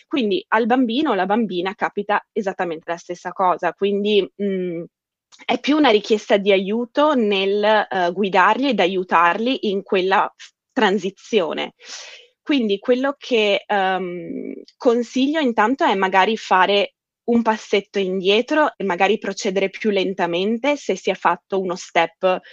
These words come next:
troppo brusco nel cambio di routine linguistica, se è quello. Ehm, e poi un'altra cosa che è importantissima, spesso e volentieri quando, mm, nostro, nostra figlia o figlio ci dice una frase così,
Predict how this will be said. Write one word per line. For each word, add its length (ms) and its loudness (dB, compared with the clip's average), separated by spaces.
troppo 300 -2
brusco 720 -2
nel 260 -4
cambio 680 0
di 260 -4
routine 420 -2
linguistica, 840 -2
se 220 0
è 80 0
quello. 520 0
Ehm, 720 6
e 200 4
poi 420 4
un'altra 400 0
cosa 560 -2
che 160 -4
è 20 0
importantissima, 1300 -6
spesso 460 -6
e 20 0
volentieri 560 -2
quando, 680 -4
mm, 1160 -12
nostro, 460 -2
nostra 320 -2
figlia 440 0
o 40 -2
figlio 400 -2
ci 200 -2
dice 260 0
una 100 0
frase 360 0
così, 420 0